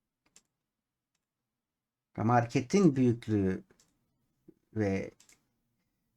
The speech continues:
e, too big to fail olma, e, olayından kaynaklı, Amerika ve Çin muhabbetinden kaynaklı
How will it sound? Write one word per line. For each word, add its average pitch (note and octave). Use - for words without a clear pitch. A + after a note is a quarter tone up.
e, -
too C3+
big A#2+
to A#2+
fail C3+
olma, F#2
e, F#2
olayından F2
kaynaklı, D#2
Amerika A#2
ve A2+
Çin C3+
muhabbetinden F2+
kaynaklı F2+